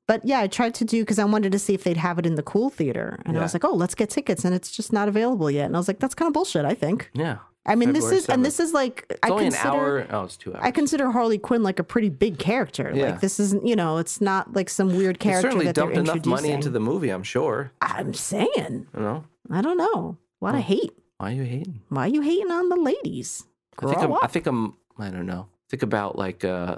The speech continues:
Speaker 2: this versus Wonder Woman.
Speaker 1: I am way more interested in this than Wonder Woman.
Speaker 2: Yeah,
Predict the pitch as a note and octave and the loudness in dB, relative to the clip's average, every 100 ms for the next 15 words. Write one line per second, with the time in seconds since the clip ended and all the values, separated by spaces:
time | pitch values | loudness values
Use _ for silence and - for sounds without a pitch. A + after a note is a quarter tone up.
0 | - - G#2+ A#2+ A#2 G#2+ G#2 G2+ F#2 E2+ | -10 -12 -4 -4 -2 -2 -2 -2 -4 -8
1 | _ G2 G#2+ A2+ B2 B2+ D3 D3+ - _ | _ -2 -2 0 0 -2 -4 -6 -10 _
2 | - G#3+ G3+ D#3 D3+ F#3+ F#3+ F3 F3 E3 | 0 2 2 0 0 2 4 2 0 -2
3 | - E3 D#3+ D#3 D#3+ D#3 D3+ C#3 D3 F3+ | 0 2 2 2 2 2 2 0 0 -2